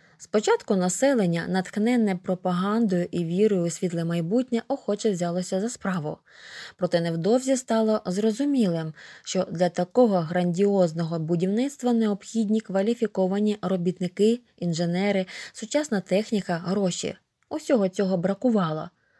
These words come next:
Тому сталінське керівництво почало ліквідувати приватну власність. Усі підприємства, магазини, дрібні майстерні,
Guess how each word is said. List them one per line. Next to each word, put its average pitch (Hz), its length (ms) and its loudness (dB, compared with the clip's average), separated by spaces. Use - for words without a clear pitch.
Тому 165 240 -2
сталінське 165 680 -2
керівництво 175 720 -2
почало 196 540 -2
ліквідувати 196 1160 2
приватну 190 580 -2
власність. 175 640 -4
Усі 170 280 -2
підприємства, 208 1000 -2
магазини, 185 680 0
дрібні 165 340 -2
майстерні, 180 680 0